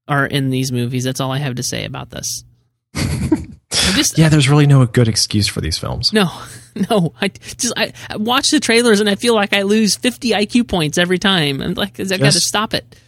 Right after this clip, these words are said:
Speaker 2: go back to the old show, relive the past,
Speaker 1: Okay.
Speaker 2: enjoy that. Don't watch the films.
Speaker 1: All right. Well, that was the update before we get into the review here. So let's talk about How to Train Your Dragon two. It opened in theaters on June thirteenth, two thousand fourteen.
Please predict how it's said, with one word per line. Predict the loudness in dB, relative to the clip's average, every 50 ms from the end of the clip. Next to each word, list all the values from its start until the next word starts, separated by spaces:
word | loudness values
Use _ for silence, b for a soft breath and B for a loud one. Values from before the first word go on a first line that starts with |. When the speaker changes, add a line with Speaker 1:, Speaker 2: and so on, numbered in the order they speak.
| _ -2
Speaker 2:
go | 2 2 4
back | 4 4 4 4 4
to | 4 4
the | 4 6
old | 4 4 2 0
show, | 0 0 2 4 4 4 4 4 2 0 -2 -6 _ _ _ _ _ -2
relive | 0 2 4 4 4 4 2
the | -2
past, | 0 0 0 2 2 2 2 0 -2 -4 -6 -10 _ _ -6
Speaker 1:
Okay. | -2 2 2
Speaker 2:
enjoy | 2 4 4 2 2 2
that. | 0 0 0 -2 -2 -2 -2
Don't | -2 0 0
watch | 2 0 0 0 -2
the | -4
films. | -4 -4 -4 -4 -2 0 0 0 0
Speaker 1:
All | 0 0 0
right. | 0 -2 -4 -4 -2
Well, | 0 0
that | 2 2
was | 0 0
the | 0 0 0
update | 0 -2 _ 0 0 0 0 -2
before | -2 -2 0 0 0
we | 0
get | 0 0
into | 0 0 0 0
the | 0 0
review | 0 0 0 0 0 2
here. | 0 -2 -2 -4 B B B B B B B
So | -2 0 2
let's | 2 2 0 0
talk | 2 2 2 2 0 0
about | 0 0 0 0 -2 -4 -6
How | -8 -4 -2 0 0 2 0 0
to | 0 -2 -4
Train | -2 -2 -2 0 0 2 0 0 0
Your | 0
Dragon | -2 -2 -2 -2 -2 -2 -2 -2 -4
two. | -4 -4 -4 -4 -4 -2 0
It | 2 2
opened | 2 0 0 -2
in | -2 0
theaters | 0 0 2 2 2 2
on | 2 0
June | 0 0 -2 -2 -2
thirteenth, | -2 -2 -2 -2 -4 -2
two | -4 -4
thousand | -2 0 -2 0 0 0
fourteen. | 0 -2 -2 -2 -6 -4 -2 0 0 0 0 -2